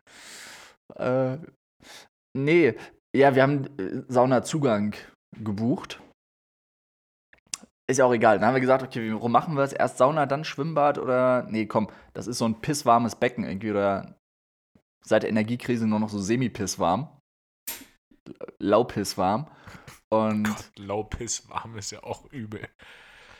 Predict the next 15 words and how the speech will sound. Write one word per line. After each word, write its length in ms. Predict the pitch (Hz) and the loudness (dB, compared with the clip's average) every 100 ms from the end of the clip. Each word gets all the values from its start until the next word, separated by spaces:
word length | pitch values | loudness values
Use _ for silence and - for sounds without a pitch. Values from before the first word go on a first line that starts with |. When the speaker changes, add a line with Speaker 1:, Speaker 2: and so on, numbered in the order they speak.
| _ _ - | _ _ -4
Speaker 1:
ja, 300 | 120 110 98 - | 2 2 2 -2
und 140 | 110 | -4
dann 260 | 117 113 - | -4 -4 -4
haben 140 | 117 | -2
wir 60 | 120 | 0
gedacht, 200 | 120 120 | 0 0
nee, 140 | 120 | 0
erstmal 320 | - 123 127 | 0 0 -2
Schwimmbad, 520 | - 117 123 98 - 113 | 0 0 4 4 4 2
wir 60 | |
wollen 160 | 110 120 | 2 2
so 60 | |
ein 40 | 107 | 0
bisschen 180 | 110 101 | -2 0
planschen. 520 | 101 113 - - | 2 2 0 -8